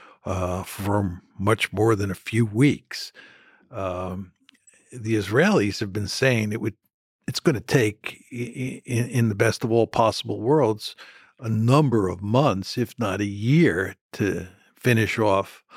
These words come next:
Hamas. Well, it doesn't look like they're gonna have enough time to do that. I doubt whether they can finish off Hamas even if they're given the time. Uh,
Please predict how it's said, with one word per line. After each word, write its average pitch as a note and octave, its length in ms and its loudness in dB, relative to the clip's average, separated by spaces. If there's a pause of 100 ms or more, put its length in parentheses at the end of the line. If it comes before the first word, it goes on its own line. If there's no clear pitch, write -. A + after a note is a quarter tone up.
(340)
Hamas. - 880 -2
Well, G2 340 -4
it G2 120 -12
doesn't A#2 280 4
look A#2+ 160 2
like A2 180 2
they're G#2+ 120 2
gonna G#2 200 -2
have G2+ 540 -4 (180)
enough G2+ 320 -6
time B2 500 0
to G#2 100 -8
do D3+ 220 4
that. - 380 -4 (800)
I F#3 220 4
doubt A2+ 420 2
whether A2 360 2
they G#2 140 2
can G#2 200 0
finish A#2 420 0
off A#2+ 300 0
Hamas G#2+ 500 0
even A2 240 -2
if A2 140 0
they're G#2+ 160 4
given E3+ 340 4
the E2+ 100 -6
time. - 420 -10 (580)
Uh, E2+ 280 -10